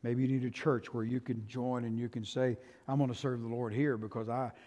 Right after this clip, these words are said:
I want to be able to lay a crown at his feet. I gotta get back to serving him." Then come by letter, by statement for baptism. Come be a part of us. Come be a part of this fellowship as God directs you.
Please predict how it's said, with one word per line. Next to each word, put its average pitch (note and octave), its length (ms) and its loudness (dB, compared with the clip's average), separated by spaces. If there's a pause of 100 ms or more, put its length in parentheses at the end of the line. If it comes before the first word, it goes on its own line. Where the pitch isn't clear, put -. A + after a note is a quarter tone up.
(140)
I B2 100 2
want C#3+ 220 6
to A#2 40 0
be A#2+ 180 0
able A2+ 160 0
to A2 80 -4
lay A#2+ 220 0
a A2+ 40 -4
crown B2 380 0
at G2+ 80 -6
his G#2 140 -8
feet. G2+ 340 -8 (560)
I A#2+ 120 0
gotta C3 200 2
get B2 180 -2
back B2 220 -2
to B2 80 -8
serving G#2+ 420 -4
him." F2+ 180 -8 (440)
Then A2 180 -6
come A#2 340 0
by G#2+ 140 0
letter, A2+ 300 -2
by A2 200 -2
statement A#2 460 -2
for A2+ 100 -4
baptism. A#2 560 -4 (220)
Come B2+ 200 0
be B2 80 2
a G#2+ 60 -2
part G#2+ 340 -4
of F#2 120 -8
us. - 220 -14 (320)
Come B2 180 -2
be A#2+ 80 0
a A#2 40 -4
part A#2+ 240 -2
of G#2+ 80 -6
this G#2+ 160 -6
fellowship A2 520 -4
as G2 80 -12
God G#2+ 260 -4
directs G2 460 -10
you. G2+ 120 -12